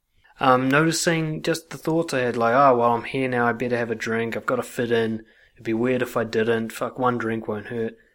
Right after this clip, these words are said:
Noticing all that and going, "You know what? This is my pattern." Just realizing it.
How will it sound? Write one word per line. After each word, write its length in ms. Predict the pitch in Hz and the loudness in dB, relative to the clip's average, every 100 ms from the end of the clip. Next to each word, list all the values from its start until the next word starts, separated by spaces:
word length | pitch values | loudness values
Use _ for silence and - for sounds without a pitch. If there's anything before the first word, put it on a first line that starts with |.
| _ | _
Noticing 640 | 135 139 165 180 - 160 | 2 6 6 4 0 -2
all 160 | 143 123 | 0 0
that 160 | 120 123 | 0 -2
and 120 | 120 | -2
going, 240 | 117 117 | -2 -2
"You 80 | 127 | -4
know 140 | 139 139 | -2 0
what? 360 | 139 147 - | 0 -2 -8
This 160 | 127 - | -6 -6
is 120 | 120 | -8
my 120 | 117 | -10
pattern." 460 | 110 117 110 110 117 _ _ _ _ _ _ _ _ _ | -8 -8 -6 -10 -14 _ _ _ _ _ _ _ _ _
Just 200 | - 151 | -6 -4
realizing 800 | 151 139 131 127 110 110 110 107 | -4 0 2 2 0 -2 -6 -8
it. 120 | - | -12